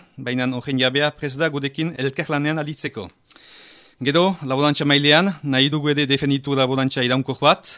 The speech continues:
nahi dugu ere itxasuko gedezia zailari sostengu eta laguntza ekarri A O P label baten lotzeko. Ekonomia mailean, herri elkargoarekin,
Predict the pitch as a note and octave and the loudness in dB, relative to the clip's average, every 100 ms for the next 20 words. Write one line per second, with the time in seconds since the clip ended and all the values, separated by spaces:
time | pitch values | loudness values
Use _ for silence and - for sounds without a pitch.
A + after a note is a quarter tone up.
0 | - _ - - B2+ C#3 D#3+ D#3 D#3 D3+ | -16 _ -20 -8 2 2 2 2 2 2
1 | C#3 D3+ C#3+ C#3+ C#3+ C#3 C#3 C#3 - C#3 | -2 -4 -6 -4 -4 -2 -2 -4 -2 -2
2 | - C3+ C3+ C#3 C#3 C3+ - C#3 C3+ D3+ | 0 0 0 -2 -4 -6 -4 -2 -2 -4
3 | F3 - - C3 C3 C#3 D#3+ D3 C#3+ C3+ | -8 -12 -12 -2 0 2 0 0 0 0
4 | C3 D#3 F3 - - B2 C3+ C#3 D3+ C3+ | -2 -2 -10 -12 -4 0 0 0 0 2
5 | C3 D#3 C3+ C3+ D#3+ D3+ C#3+ D#3 - F#2+ | 2 0 0 -2 -2 -4 -6 -10 -10 -12
6 | - _ _ - - _ - A#2 C3+ C3+ | -14 _ _ -20 -20 _ -12 -4 0 2
7 | C#3+ C3+ C3+ C3+ D3 F#3 F#3+ C3+ - C#3+ | 4 4 6 6 6 4 0 -8 -12 -10
8 | B2+ C#3+ D3+ C3 C#3+ C3 C3+ C3+ C3 D#3+ | -6 -4 -4 -4 -4 -2 0 0 0 -2
9 | E3+ | -4